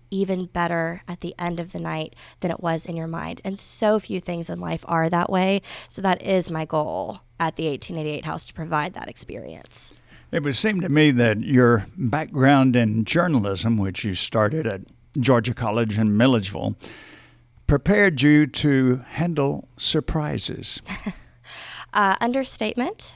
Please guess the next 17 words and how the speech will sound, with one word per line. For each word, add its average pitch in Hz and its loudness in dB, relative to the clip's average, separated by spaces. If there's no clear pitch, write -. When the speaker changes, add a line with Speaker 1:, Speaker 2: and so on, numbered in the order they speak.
Speaker 1:
but 226 0
yes, 202 2
Speaker 2:
<laughs> - -4
Speaker 1:
absolutely. 196 2
Um, 175 0
when 220 0
it 226 0
comes 208 -4
to 196 -2
events, 180 -4
uh, - 0
my 214 4
assistant 202 -4
Jillian 180 -2
and 175 0
I 170 2
have 170 -8